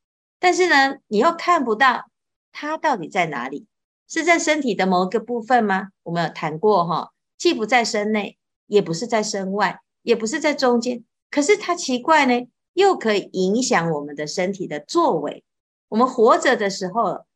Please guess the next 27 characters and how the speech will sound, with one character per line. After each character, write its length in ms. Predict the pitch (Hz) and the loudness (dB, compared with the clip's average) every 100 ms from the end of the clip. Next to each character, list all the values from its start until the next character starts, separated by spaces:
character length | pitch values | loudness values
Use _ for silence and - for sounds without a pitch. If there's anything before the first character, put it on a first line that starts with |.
| _ _ - | _ _ -2
它 160 | 349 | 0
就 120 | 349 | 2
会 140 | 311 311 | 0 -2
一 160 | 294 | -2
直 480 | 262 196 185 190 - _ _ - | -4 0 2 0 -4 _ _ -8
存 260 | 180 160 | -4 -4
在 340 | 180 214 - - _ _ _ _ - | 2 0 0 -10 _ _ _ _ 0
啊。 340 | 185 151 143 _ _ - | 0 0 -4 _ _ -6
只 140 | 254 | 2
要 180 | 381 349 | 4 4
人 360 | 226 214 226 _ | 4 2 0 _
一 120 | 294 | -4
断 300 | 294 381 302 | 2 2 2
气 300 | - 330 285 | -2 -2 0
呢， 260 | 226 226 233 - | -2 -2 -8 -6
或 100 | 302 | -2
者 160 | 277 | -2
是 220 | 185 262 220 | -2 -4 -4
这 200 | 285 254 | -4 -4
个 120 | 226 | -4
生 220 | 254 247 | -4 -4
命 200 | 269 226 | -4 -4
体 180 | 196 139 | -4 -2
啊， 180 | 135 - _ _ _ | -4 -6 _ _ _
啊， 160 | 190 147 | -2 -2
是 360 | - - 330 294 | -2 -4 -2 0
因 340 | 277 285 | 0 0